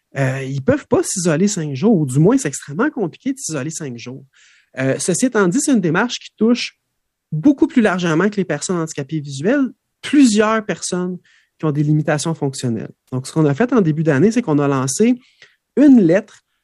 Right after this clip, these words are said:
euh, largement dans le milieu des organismes, euh, communautaires qui représentent les personnes handicapées, une, une, une proposition de lettre ouverte qui dénonce la situation puis qui demande au gouvernement d'élargir les tests P C R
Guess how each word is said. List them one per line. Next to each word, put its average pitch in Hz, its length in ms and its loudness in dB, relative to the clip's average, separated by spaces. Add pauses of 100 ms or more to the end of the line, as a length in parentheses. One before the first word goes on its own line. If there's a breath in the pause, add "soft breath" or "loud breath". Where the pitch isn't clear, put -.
(200)
euh, 139 120 2
largement 190 640 2
dans 190 160 -6
le 165 60 -2
milieu 160 300 0
des 175 160 0
organismes, 156 640 -4
euh, 135 180 -2
communautaires 147 560 0
qui 165 120 -10
représentent 156 460 -8
les 160 60 -12
personnes 143 320 -12
handicapées, 135 500 -12
une, 202 200 -4
une, 156 180 2
une 165 160 2
proposition 269 600 2
de 214 60 2
lettre 202 220 0
ouverte 143 300 -6 (380 soft breath)
qui - 120 -12
dénonce 226 480 2
la 214 120 0
situation 185 360 -4
puis 240 100 -2
qui 160 100 -14
demande 180 180 0
au 196 60 2
gouvernement 160 580 0
d'élargir 170 760 0
les 160 140 -2
tests 170 340 -8
P 160 80 -6
C 147 220 -2
R 170 220 0